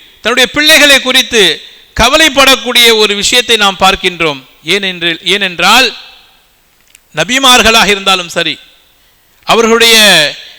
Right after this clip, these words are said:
மனைவிமார்கள், அவருடைய பிள்ளைகள், அவர்களுக்கு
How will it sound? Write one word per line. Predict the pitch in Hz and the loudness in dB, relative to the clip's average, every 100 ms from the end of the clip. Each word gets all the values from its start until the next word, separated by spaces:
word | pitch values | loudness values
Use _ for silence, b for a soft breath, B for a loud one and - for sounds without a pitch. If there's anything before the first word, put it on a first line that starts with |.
| - _ _ _ 160 | -20 _ _ _ -6
மனைவிமார்கள், | 170 233 262 247 214 190 180 233 | 0 2 2 2 2 2 2 2
அவருடைய | 262 220 220 208 | 2 2 2 0
பிள்ளைகள், | 254 277 269 233 175 127 - B B | 0 2 4 4 2 -2 -10 B B
அவர்களுக்கு | 147 226 233 233 226 - 208 180 156 | 0 2 2 2 0 0 2 2 0